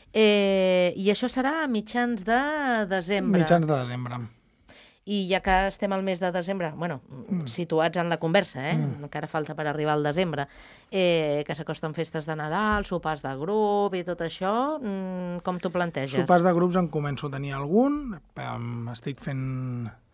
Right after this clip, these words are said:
Speaker 2: el menjador privat, agafo grups de vuit a setze persones, un, només tinc un menjador, i de moment, doncs, sortirà el Tot Sant Quat aquest cap de setmana, la gent ho,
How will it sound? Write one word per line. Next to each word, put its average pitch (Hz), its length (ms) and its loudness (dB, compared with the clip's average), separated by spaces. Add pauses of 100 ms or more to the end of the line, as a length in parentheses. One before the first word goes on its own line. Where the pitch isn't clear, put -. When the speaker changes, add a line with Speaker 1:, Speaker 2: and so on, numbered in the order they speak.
(360)
Speaker 2:
el 147 60 -10
menjador 139 440 -6
privat, 160 420 -2
agafo 139 360 -8
grups 135 260 -8
de 127 140 -6
vuit 143 320 -8
a - 40 -8
setze 135 300 -10
persones, 170 640 -6
un, 202 420 0
només 131 220 -10
tinc 135 160 -10
un 131 100 -8
menjador, 156 560 -4 (720)
i 185 220 6
de 160 140 4
moment, 156 480 2
doncs, 156 800 0 (200)
sortirà 147 380 -2
el 139 60 -2
Tot 147 180 0
Sant 143 140 -4
Quat 139 160 -8
aquest 135 180 -8
cap 139 120 -8
de 135 140 -8
setmana, 175 540 0
la 147 140 -2
gent 135 200 -6
ho, 131 160 -6